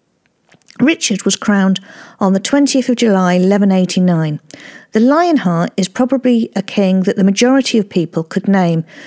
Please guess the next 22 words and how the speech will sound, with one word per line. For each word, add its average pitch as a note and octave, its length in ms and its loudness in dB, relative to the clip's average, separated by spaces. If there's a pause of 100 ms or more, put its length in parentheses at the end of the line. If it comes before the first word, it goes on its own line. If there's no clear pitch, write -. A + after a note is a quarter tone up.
(220)
whether G#3 220 4
they G3 140 0
have F#3+ 220 -2
an F#3+ 80 2
interest F3+ 500 0
in F3+ 100 0
history E3 460 -2
or D#3+ 140 0
not, F#3 340 0 (640)
um, F#3+ 280 0
thanks - 380 -4
to G#3 100 0
various A3+ 520 2
regal F#3+ 400 2
cameos E3 880 0
at F#3 160 -2
the G3 160 0
end G#3+ 220 2
of F3+ 80 -2
assorted G#3 500 0
films E3 640 -2
about G3 920 0